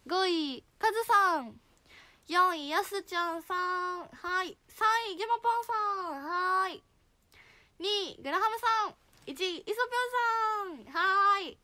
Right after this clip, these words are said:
ごめんね、めっちゃめっちゃごめんなさい。私が歌ったせいでごめんなさい。ありがとうございます。間に合った？ほんま？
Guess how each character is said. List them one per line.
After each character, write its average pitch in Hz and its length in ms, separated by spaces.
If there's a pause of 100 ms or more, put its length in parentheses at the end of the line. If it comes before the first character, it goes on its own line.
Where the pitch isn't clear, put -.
(1700)
ご 277 120
め 311 160
ん 339 80
ね、 339 100
め 285 120
っ 262 40
ち 311 140
ゃ - 20
め 302 120
っ 277 40
ち 302 140
ゃ 294 40
ご 269 120
め 269 100
ん 277 60
な 285 100
さ 294 160
い。 254 60
私 233 280
が 247 120
歌 247 160
っ - 20
た 254 140
せ 247 160
い 226 40
で - 220
ご 226 80
め 220 80
ん 220 60
な 233 100
さ 233 180
い。 - 80 (2250)
あ 240 100
り 285 120
が 311 100
と 277 240
う - 20
ご 254 120
ざ 285 180
い 294 60
ま 294 480
す。 - 20 (3750)
間 294 80
に 370 100
合 466 60
っ 466 100
た？ 220 80
ほ 285 140
ん 330 80
ま？ 381 160